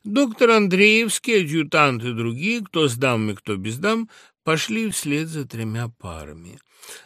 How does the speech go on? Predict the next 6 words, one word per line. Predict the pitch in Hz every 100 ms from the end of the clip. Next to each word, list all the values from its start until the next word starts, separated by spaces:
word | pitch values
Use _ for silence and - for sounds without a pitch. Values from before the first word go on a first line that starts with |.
| -
Лакеи | 170 190 - 226 226 214
в | -
кафтанах, | 190 160 - 185 185 175 147
чулках | - 156 139 160 151 120
и |
башмаках | 113 110 - 127 139 208 196